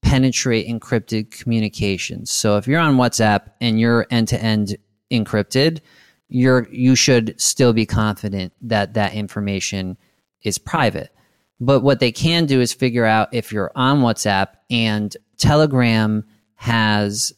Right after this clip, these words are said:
some forums that people post in, some, uh, groups and channels, and they're also looking into those. So yeah, if you're using end-to-end encryption, you don't have to worry about Shadow Dragon,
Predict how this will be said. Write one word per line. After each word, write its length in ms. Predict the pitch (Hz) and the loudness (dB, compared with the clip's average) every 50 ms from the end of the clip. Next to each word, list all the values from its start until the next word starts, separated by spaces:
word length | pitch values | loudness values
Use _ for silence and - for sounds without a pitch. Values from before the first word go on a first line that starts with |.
| _ _ | _ _
some 720 | - - - - 131 120 110 110 107 104 104 101 101 98 - - | -8 -6 -2 0 2 2 2 2 2 2 0 0 -2 -4 -4 0
forums 560 | - 175 180 175 147 127 123 123 123 120 117 - | 2 4 4 4 4 4 4 4 4 2 0 0
that 400 | 131 123 117 113 - - _ - | 2 4 4 2 2 0 _ -2
people 260 | 135 123 - 113 101 | -2 0 0 -2 -2
post 440 | - - 131 131 131 - - - 117 | 0 2 2 4 4 2 0 -2 -2
in, 360 | 104 98 98 101 104 110 - | 0 0 0 -2 -4 -6 -8
some, 280 | - - 117 107 104 104 | -4 -2 -2 0 0 0
uh, 240 | 98 98 98 95 95 | 0 0 0 0 -2
groups 360 | - - 123 131 123 - - | -2 0 2 2 2 2 0
and 120 | 120 110 101 | 0 0 0
channels, 680 | - 123 127 127 123 117 101 95 92 92 - - - - _ - _ _ _ _ | 0 0 2 2 2 2 2 0 -2 -2 -4 -6 -8 -10 _ -20 _ _ _ _
and 360 | - 123 117 117 113 110 110 | -2 2 2 4 4 4 4
they're 160 | 117 113 98 | 2 2 2
also 600 | - 117 117 113 - - 123 113 107 104 101 95 - | 2 2 0 0 0 0 0 2 2 0 0 -2 -6
looking 360 | - 120 117 117 - 113 110 | -4 -4 -4 -2 -2 -2 -2
into 240 | 107 107 101 - - | -2 -4 -4 -6 -8
those. 540 | 90 98 104 95 82 - - - - - - _ _ _ _ | -4 -2 -2 -2 -2 -6 -10 -12 -14 -14 -14 _ _ _ _
So 440 | - - - 170 160 156 151 143 - _ | -4 0 2 4 6 6 4 4 2 _
yeah, 320 | 220 214 233 196 151 135 113 | 0 0 2 2 2 2 2
if 200 | 143 160 - - | 2 2 2 2
you're 540 | 196 196 202 196 196 190 185 180 - - - _ _ _ - | 2 4 4 4 4 4 4 2 0 -4 -10 _ _ _ -2
using 420 | 170 160 180 175 156 170 165 151 | 2 2 4 4 4 4 4 4
end-to-end 400 | 151 151 143 151 147 135 139 139 | 4 4 4 4 2 4 4 4
encryption, 520 | 131 131 - - 123 120 123 - 147 139 | 2 2 2 2 0 0 0 0 2 4
you 100 | 135 135 | 4 4
don't 180 | 135 131 131 131 | 4 4 4 2
have 240 | 131 135 127 - - | 2 2 0 0 -2
to 100 | - 123 | -2 0
worry 540 | 113 110 110 104 104 107 104 110 113 113 - _ - | 2 2 2 2 2 0 0 -2 -4 -8 -12 _ -8
about 340 | - 120 110 117 113 107 - | -6 -2 0 2 0 0 0
Shadow 340 | - - 113 107 104 104 107 | 0 0 2 2 2 2 0
Dragon, 520 | 104 110 101 98 104 98 101 98 95 98 | 0 0 0 0 0 0 -2 -4 -4 -6